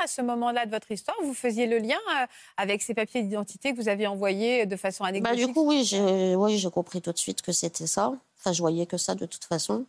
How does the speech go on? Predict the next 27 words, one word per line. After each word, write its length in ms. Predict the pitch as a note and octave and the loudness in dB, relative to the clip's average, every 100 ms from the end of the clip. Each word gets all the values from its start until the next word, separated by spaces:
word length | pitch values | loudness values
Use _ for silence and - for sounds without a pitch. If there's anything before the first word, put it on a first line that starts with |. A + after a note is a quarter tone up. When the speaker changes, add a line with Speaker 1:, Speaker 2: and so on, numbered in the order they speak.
| _ _ _ - | _ _ _ -2
Speaker 2:
Et 180 | E3+ E3+ | 0 0
puis, 460 | - - F#3+ F3 E3+ | -6 -10 -4 0 2
euh, 600 | D#3+ D#3+ D#3 D3+ D3+ D#3+ - - - - | 4 4 4 2 0 -4 -6 -12 -14 -6
puis 100 | - | -4
apparemment, 560 | E3+ F3 E3+ G3 A3 G#3 | 0 0 2 4 4 4
euh, 1120 | F3+ E3 E3 D#3+ D#3+ D#3+ E3+ F3 F2+ F2 F2 | 4 4 4 4 2 0 0 0 0 0 0
la 160 | E3+ E3+ | 0 0
personne 420 | F#3+ F3+ G#3 G3+ | 0 0 0 0
qui 120 | - | 0
a 60 | F3 | 0
escroqué 500 | F3+ - F#3 F#3 F#3+ | 0 0 -4 -4 -2
les 220 | E3 D#3 | 0 0
autres, 360 | G3 - - - _ _ _ _ | 0 0 -4 -12 _ _ _ _
en 80 | F3 | -2
fait, 200 | A3 A3+ | 0 0
elle 100 | G3 | 0
se 140 | - | 0
faisait 240 | F3 F3+ F#3 | -2 -2 0
passer 320 | F3 - G3+ | 0 0 0
aussi 300 | G3+ - G#3+ | 0 -2 -2
pour, 240 | G3+ F3+ E3+ - | 0 -2 -2 -8
pour 180 | F3+ F#3 | -4 2
des 120 | F3 | 2
jeux 140 | F3+ | 2
concours, 520 | F#3 F#3 - G#3 G3+ F#3+ | 2 0 0 2 2 2
et 40 | |
cetera. 580 | E3+ F3 E3 F3+ F3+ A#3+ | 0 -2 0 2 2 0